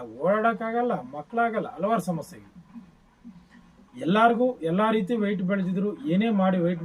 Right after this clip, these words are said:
ಬೆಳೆದಿದ್ರು ವೆಯ್ಟ್ ಲಾಸ್ ಆಗ್ಬೇಕು, ಈ ಸಮಸ್ಯೆಗಳೆಲ್ಲ ಕ್ಲಿಯರ್ ಆಗ್ಬೇಕು ಅಂದಾಗ ನಾನು ಹೇಳೋವಂಥ ಔಷಧಿನ ಬಳಸ್ಕೊಂತ ಬನ್ನಿ, ನೂರಕ್ಕೂ ನೂರು ಶಾತನೂ ನಿಮಗೆ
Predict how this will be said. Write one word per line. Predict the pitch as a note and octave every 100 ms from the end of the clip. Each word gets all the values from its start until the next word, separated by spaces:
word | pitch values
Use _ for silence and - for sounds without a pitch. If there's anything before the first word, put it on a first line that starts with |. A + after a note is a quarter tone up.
| F3
ಬೆಳೆದಿದ್ರು | E3+ E3+ F3+ E3
ವೆಯ್ಟ್ | E3 F3+
ಲಾಸ್ | E3+ D#3
ಆಗ್ಬೇಕು, | D#3 D3+ D#3+ D#3 D#3+ - -
ಈ | E3+ D#3+
ಸಮಸ್ಯೆಗಳೆಲ್ಲ | D#3+ E3+ F3+ F3+ F3 E3+
ಕ್ಲಿಯರ್ | E3 F3 E3
ಆಗ್ಬೇಕು | D3 D3+ D3+ C#3+
ಅಂದಾಗ | C#3+ D3 A#3+ - - - - - - - - -
ನಾನು | D#3 G3+ G3+
ಹೇಳೋವಂಥ | F#3+ F3+ E3+ E3
ಔಷಧಿನ | E3 E3 D#3+ D3
ಬಳಸ್ಕೊಂತ | D#3+ - F#3 E3+ D#3+ D#3
ಬನ್ನಿ, | D#3+ F#3 - - - - D#3
ನೂರಕ್ಕೂ | G3 B3+ A#3 G3+ F#3
ನೂರು | F3+ F3+
ಶಾತನೂ | E3+ E3 D#3+ C#3+ - - - D#3
ನಿಮಗೆ | D3+ D#3 D#3